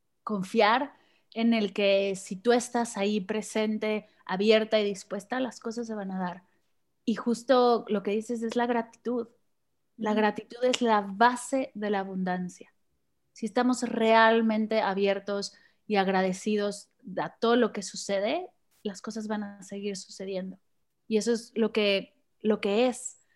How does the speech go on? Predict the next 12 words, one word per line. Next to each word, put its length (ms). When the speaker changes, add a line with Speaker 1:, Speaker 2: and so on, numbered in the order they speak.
Speaker 1:
¿no? 340
Y, 560
y 120
de 120
eso 160
se 140
trata, 440
de 100
seguir 300
avanzando, 760
de 80
seguir 460